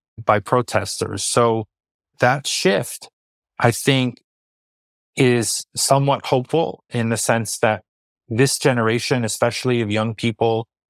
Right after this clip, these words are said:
they're not currently empowered, but they will be when, at a certain point, when they enter positions of influence in the economy and in public policy,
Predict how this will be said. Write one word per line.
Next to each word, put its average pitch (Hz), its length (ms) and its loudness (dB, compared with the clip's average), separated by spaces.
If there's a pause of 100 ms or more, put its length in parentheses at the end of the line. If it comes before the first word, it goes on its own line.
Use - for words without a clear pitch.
(240)
they're 113 140 4
not 127 260 0
currently 123 500 0
empowered, 113 680 0
but 107 160 -2
they 107 140 0
will 117 240 2
be 117 500 -2
when, 104 320 -2
at 107 60 -10
a 98 40 -14
certain 120 360 0
point, 117 320 -2
when 107 140 -2
they 104 140 -2
enter 113 600 0 (500)
positions 113 480 0
of 104 120 0
influence 113 580 -2
in 98 120 -2
the 95 100 0
economy 113 760 0
and 95 400 -10
in 92 220 -12
public 113 400 0
policy, 101 840 -2